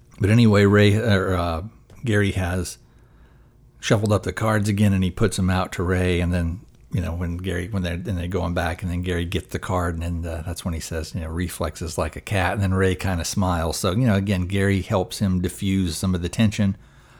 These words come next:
which I think had Ray just been there by himself, uh, you know, I don't know. I don't know if that would have turned out. So,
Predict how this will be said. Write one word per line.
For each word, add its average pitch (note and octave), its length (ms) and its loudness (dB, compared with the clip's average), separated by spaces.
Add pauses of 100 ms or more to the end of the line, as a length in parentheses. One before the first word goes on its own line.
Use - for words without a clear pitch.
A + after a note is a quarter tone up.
(120)
which D3 240 4
I D3 100 2
think D3 300 0
had A#2+ 220 2
Ray A#2 220 6
just A2+ 260 0
been A2 160 6
there G#2 160 4
by G2 180 0
himself, A#2+ 720 -2 (880)
uh, - 160 -6
you A#2+ 100 2
know, G#2+ 80 2
I A#2+ 140 0
don't A#2 120 4
know. G#2+ 200 4
I F2 60 0
don't G2 140 -2
know F#2+ 100 0
if F2+ 100 -6
that F#2+ 180 0
would F#2+ 140 -2
have E2+ 140 -6
turned F#2 280 0
out. - 260 -4
So, F#2+ 440 -8